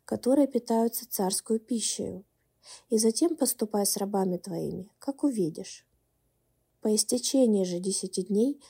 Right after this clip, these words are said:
лица их оказались красивее, и телом они были полнее всех тех отроков, которые питались царскими явствами.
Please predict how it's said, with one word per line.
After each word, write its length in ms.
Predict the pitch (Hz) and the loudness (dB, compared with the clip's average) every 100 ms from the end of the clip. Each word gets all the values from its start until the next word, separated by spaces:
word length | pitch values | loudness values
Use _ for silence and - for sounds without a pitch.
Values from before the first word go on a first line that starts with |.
| _ - | _ -4
лица 340 | 214 285 - | 0 2 0
их 140 | 196 - | -2 -2
оказались 600 | - - 196 233 277 277 | -6 -2 0 2 2 0
красивее, 840 | - 247 - 330 311 320 226 170 - _ _ _ | -2 0 2 4 6 6 4 0 -4 _ _ _
и 100 | - | -4
телом 400 | 190 185 196 247 | 0 2 2 2
они 180 | 233 214 | 2 2
были 320 | 202 214 208 | 2 2 2
полнее 540 | 202 196 180 165 185 202 | 0 -2 -2 0 0 0
всех 280 | - 180 - | 0 -2 -4
тех 240 | 208 - | -6 0
отроков, 600 | 277 285 175 - 165 - _ _ _ | 0 0 -4 -8 -14 -14 _ _ _
которые 420 | - 190 170 220 | -8 -2 0 0
питались 520 | 220 202 - 185 196 - | -2 -6 -4 -2 -2 -2
царскими 580 | - 165 - - 202 | -4 -2 -4 -2 0
явствами. 680 | 214 196 170 - - - - | 0 0 -2 -6 -8 -14 -16